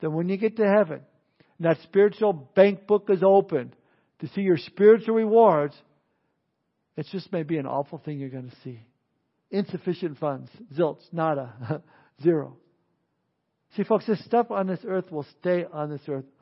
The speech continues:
Only what we do for eternity will go with us into eternity. That leads us to a second cure for materialism. First, don't be self-centered. Secondly, acknowledge that God is the owner of all your possessions. Listen, the Bible says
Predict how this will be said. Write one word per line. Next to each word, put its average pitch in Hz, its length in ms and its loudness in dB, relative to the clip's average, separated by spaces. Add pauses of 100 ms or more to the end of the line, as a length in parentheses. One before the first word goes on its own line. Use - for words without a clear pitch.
(160)
Only 214 280 -2
what 190 180 0
we 160 100 -2
do 160 300 -6
for 160 100 -8
eternity 139 600 -10 (220)
will 156 100 -12
go 151 120 -2
with 147 280 -6
us 139 80 -6 (260)
into 147 260 -10
eternity. 131 540 -14 (1040)
That 165 100 -2
leads 160 200 0
us 156 100 -12
to 165 120 -4
a 139 40 -2 (100)
second 160 380 -4
cure 160 160 -4
for 156 140 -12
materialism. 143 760 -6 (320)
First, 180 220 -4
don't 165 160 -2
be 156 80 -6
self-centered. 147 580 -6
Secondly, 156 440 -6 (280)
acknowledge 156 580 0
that 143 160 -6
God 156 260 0
is 147 120 -6
the 147 140 -10
owner 151 280 -8
of 131 120 -8
all 147 300 -4
your 147 140 -8
possessions. 123 640 -14 (1400)
Listen, 202 240 -4
the 165 60 -4
Bible 165 320 2
says 147 140 -6